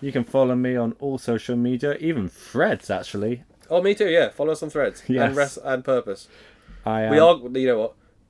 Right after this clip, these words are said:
Speaker 2: Putting it out there now. I'm gonna st-, we're gonna do C C Society on Threads. We'll do that.
Speaker 1: Nice.
Speaker 2: Instead of Twitter, we're not gonna do Twitter. We're gonna do Threads.
Speaker 1: Yes. And you can follow me at the Tim Martini on all social media,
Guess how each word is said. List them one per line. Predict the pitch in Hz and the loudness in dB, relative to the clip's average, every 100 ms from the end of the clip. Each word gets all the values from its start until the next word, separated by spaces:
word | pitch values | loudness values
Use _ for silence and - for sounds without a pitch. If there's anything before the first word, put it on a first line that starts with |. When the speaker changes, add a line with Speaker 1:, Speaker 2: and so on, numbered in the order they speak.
| - | -6
Speaker 2:
Putting | 151 | -2
it | 127 | -2
out | 117 | -2
there | 110 | -4
now. | 107 | -4
I'm | 104 | -6
gonna | 110 | -8
st-, | 104 120 | -10 -8
we're | 110 | -6
gonna | 113 120 113 | -4 -4 -4
do | 113 110 - | -4 -8 -12
C | - - | -14 -8
C | 135 120 | -8 -8
Society | 110 110 101 95 98 | -10 -6 -6 -6 -6
on | 98 101 92 - _ _ - | -4 -6 -8 -18 _ _ -10
Threads. | 87 85 - | -10 -10 -12
We'll | 98 | -10
do | 98 | -8
that. | 90 87 - _ _ - | -8 -10 -14 _ _ -6
Speaker 1:
Nice. | 113 - | -6 -4
Speaker 2:
Instead | - 160 | 0 2
of | 143 | 2
Twitter, | 143 123 120 113 | 0 0 0 0
we're | |
not | 120 | -4
gonna | 120 120 | -4 -6
do | 117 | -6
Twitter. | 110 101 | -4 -2
We're | 104 | -2
gonna | 104 | -2
do | 101 98 | -4 -6
Threads. | 85 85 - | -8 -10 -10
Speaker 1:
Yes. | 101 85 - - - _ _ - | -8 -8 -10 -20 -20 _ _ -8
And | 104 | -6
you | 110 | -4
can | 110 | -6
follow | 113 107 | -6 -4
me | 110 113 120 | -2 -2 -4
at | 90 95 - - - | -4 -8 -12 -20 -12
the | - 107 | -8 -6
Tim | - 104 | -6 -4
Martini | 104 101 - 117 123 143 - | -4 -4 -6 -4 -2 -4 -6
on | 98 | -8
all | 98 101 | -8 -8
social | - 107 107 | -6 -6 -4
media, | 107 110 113 131 170 | -6 -4 -6 -6 -6